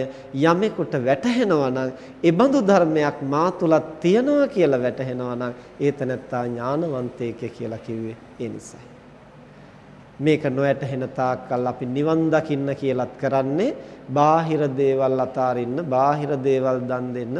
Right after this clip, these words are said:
බාහිර දේවල් ගලවන්නට උත්සාහ කරන එකයි. ඒ නිසා මිනිසුන් කල්පනා කරන්නේ, අපිට මේ නිවන් දැක ගන්නට බැරි වෙලා තියෙන්නේ, මේ කෙලෙස් ගොන්නක අපි පටලැවෙන්නේ, මේ මමත්වය දුරු කරන්නට බැරි වෙලා තියෙන්නේ,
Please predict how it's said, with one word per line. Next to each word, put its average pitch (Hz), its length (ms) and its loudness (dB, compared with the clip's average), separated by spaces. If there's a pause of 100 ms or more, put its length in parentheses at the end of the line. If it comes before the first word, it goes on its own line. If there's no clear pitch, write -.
බාහිර 143 480 2
දේවල් 139 380 2
ගලවන්නට 127 640 -2
උත්සාහ 131 460 -6 (100)
කරන 123 260 -14
එකයි. - 260 -20 (760)
ඒ 151 100 2
නිසා 143 300 0
මිනිසුන් 131 460 -4
කල්පනා 127 520 -4
කරන්නේ, 127 540 -6 (300)
අපිට 135 280 -4
මේ 139 160 0
නිවන් 131 340 0
දැක 127 180 -2
ගන්නට 123 440 -4
බැරි 117 260 -6
වෙලා 120 280 -2
තියෙන්නේ, 123 500 -6 (340)
මේ 147 180 2
කෙලෙස් 143 440 -2
ගොන්නක 131 460 -2
අපි 123 220 -2
පටලැවෙන්නේ, 120 840 -6 (540)
මේ 156 420 4 (240)
මමත්වය 147 600 -2
දුරු 131 240 -2
කරන්නට 127 540 -2
බැරි 117 260 -4
වෙලා 123 280 0
තියෙන්නේ, 123 580 -2